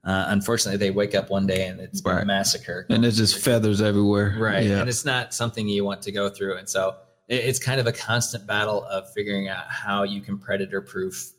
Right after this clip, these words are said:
Speaker 1: that coop, you know, sometimes it's, you know, making sure you're using the right wire.
Speaker 2: Yeah, 'cause
Speaker 1: You don't
Speaker 2: chicken wire, ooh.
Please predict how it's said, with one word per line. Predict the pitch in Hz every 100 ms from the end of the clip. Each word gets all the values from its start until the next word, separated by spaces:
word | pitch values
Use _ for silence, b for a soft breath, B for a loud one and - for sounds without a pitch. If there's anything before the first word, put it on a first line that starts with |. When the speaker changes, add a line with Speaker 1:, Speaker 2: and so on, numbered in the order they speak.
| _
Speaker 1:
that | 101 95 - _
coop, | - 104 98 - b b b _
you | 92
know, | 87 92
sometimes | - 104 98 92 98
it's, | 87 - -
you | 113
know, | 113
making | 127 127 131
sure | 127
you're | 120 113
using | 113 107
the | 101
right | 98 98 - 117
wire. | 113 123 120 117 113
Speaker 2:
Yeah, | 120 131 120
'cause | 123 113
Speaker 1:
You |
don't | 113
Speaker 2:
chicken | 156 160 117
wire, | 113 110 107 120
ooh. | 135 131